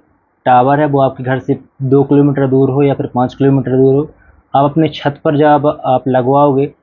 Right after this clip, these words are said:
तो वहाँ पर फ़ाइव जी टावर आने चाहिए। फ़ाइव जी network में कोई problem नहीं होनी चाहिए। अगर फ़ाइव जी network नहीं आते हैं तो वो लोग स्वयं ही,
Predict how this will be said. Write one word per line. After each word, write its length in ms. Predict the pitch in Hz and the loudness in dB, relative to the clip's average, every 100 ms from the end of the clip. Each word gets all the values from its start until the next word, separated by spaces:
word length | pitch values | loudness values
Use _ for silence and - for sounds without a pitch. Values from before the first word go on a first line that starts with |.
| _ - | _ -4
तो 80 | 180 | 0
वहाँ 200 | 156 156 | 0 0
पर 140 | 170 | -2
फ़ाइव 480 | 160 _ - 139 143 | -4 _ -6 -2 0
जी 180 | 135 165 | 2 0
टावर 340 | 147 143 147 - | 2 2 0 -2
आने 240 | 123 135 | -2 -2
चाहिए। 300 | 127 139 139 | 0 0 0
फ़ाइव 260 | 139 131 131 | 0 -2 -2
जी 240 | 127 143 139 _ _ - 143 143 139 131 - - _ - | -2 -4 -4 _ _ -8 -4 -2 -2 -6 -14 -20 _ -2
network 400 | 135 127 139 135 | 0 0 0 0
में 120 | 139 | -2
कोई 220 | 135 147 | 0 0
problem 340 | 151 139 131 131 | 2 0 0 0
नहीं 240 | 123 131 | 0 -2
होनी 200 | 135 139 | -2 -2
चाहिए। 220 | 131 135 | -2 -4
अगर 240 | 143 160 175 | 0 0 0
फ़ाइव 260 | 170 160 | 0 0
जी 80 | 151 | 0
network 360 | 160 147 156 139 | -2 -2 -2 -2
नहीं 360 | 127 131 156 | -4 -2 0
आते 200 | 143 139 | -2 -2
हैं 160 | 143 151 _ _ - | -4 -6 _ _ -2
तो 120 | 196 | 0
वो 220 | 156 156 | 2 4
लोग 220 | 165 180 - | 4 2 -2
स्वयं 380 | _ - 147 156 | _ -2 0 2
ही, 640 | 170 143 170 180 185 160 | 0 -2 -2 -2 -2 -6